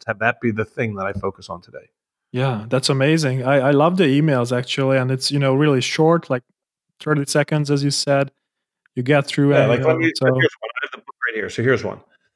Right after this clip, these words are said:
Speaker 2: Yeah.
Speaker 1: I just, I just
Speaker 2: Yeah.
Speaker 1: flipped open. So this is two hundred twenty-four. So this is page two twenty-four, and that's the two hundred and twenty-fourth Daily Dose that I ever wrote. And it says,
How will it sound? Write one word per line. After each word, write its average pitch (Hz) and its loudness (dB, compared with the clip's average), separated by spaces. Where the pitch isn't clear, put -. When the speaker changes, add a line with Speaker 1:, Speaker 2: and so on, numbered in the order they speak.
Speaker 2:
Yeah. 120 -2
Speaker 1:
I 131 6
just, 131 0
I 135 4
just 123 2
Speaker 2:
Yeah. - -14
Speaker 1:
flipped - -4
open. 104 0
So - -2
this 117 0
is 113 -8
two 143 2
hundred 120 2
twenty-four. 104 -2
So 107 -8
this 101 -8
is - -16
page 139 0
two 139 -6
twenty-four, 127 2
and 110 0
that's 104 -4
the 98 -12
two 151 2
hundred 143 2
and 131 -2
twenty-fourth 117 -2
Daily 113 4
Dose 104 0
that 98 -2
I 98 0
ever 98 -2
wrote. 90 -6
And 98 -14
it 101 -16
says, 95 -4